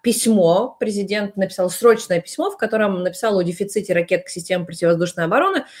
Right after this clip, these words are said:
Об этом говорится публично и открыто, это ни для кого не секрет. Ну и просил ускорить поставки. Сейчас это письмо уже, ну, там, практически опубликовано во всех деталях.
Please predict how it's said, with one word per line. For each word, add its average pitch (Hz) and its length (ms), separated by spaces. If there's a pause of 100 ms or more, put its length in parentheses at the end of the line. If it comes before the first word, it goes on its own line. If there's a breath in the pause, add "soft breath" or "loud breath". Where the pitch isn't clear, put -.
(120 loud breath)
Об 202 120
этом 220 160
говорится 196 340
публично 196 400
и 165 60
открыто, 330 420
это 254 160
ни 180 80
для 180 80
кого 175 180
не 175 140
секрет. 381 340 (380 loud breath)
Ну 285 120
и 320 140
просил 254 560
ускорить 240 580
поставки. 170 600 (260 loud breath)
Сейчас 339 320
это 220 140
письмо 226 340
уже, 196 220
ну, 175 160
там, 151 200
практически 214 380
опубликовано 254 760
во 240 100
всех 220 300
деталях. 185 480